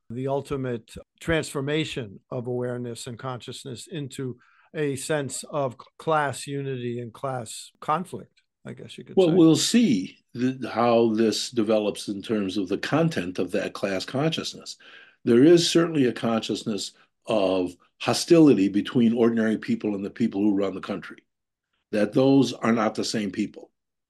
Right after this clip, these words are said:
Speaker 2: and that we have to do something about that by bringing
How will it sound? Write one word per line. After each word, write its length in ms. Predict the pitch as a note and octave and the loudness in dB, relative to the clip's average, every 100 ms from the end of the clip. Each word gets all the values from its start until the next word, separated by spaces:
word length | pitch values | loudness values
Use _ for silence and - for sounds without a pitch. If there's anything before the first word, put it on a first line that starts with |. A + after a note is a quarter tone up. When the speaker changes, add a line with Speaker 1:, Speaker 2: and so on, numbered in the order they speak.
| _ _ - | _ _ -4
Speaker 2:
and 160 | G#2+ | -2
that 160 | A2 G#2 | 0 0
we 100 | A2 | 0
have 160 | A#2 - | 0 -2
to 100 | A#2+ | -2
do 140 | C3 | -2
something 380 | - A2+ - F#2+ | -4 -8 -10 -12
about 320 | F2+ F2+ F#2 | -12 -12 -12
that 320 | F2 E2+ - _ _ - | -14 -14 -18 _ _ -4
by 160 | G#2 | -4
bringing 420 | G#2 A2+ A2 G#2 | 0 2 4 2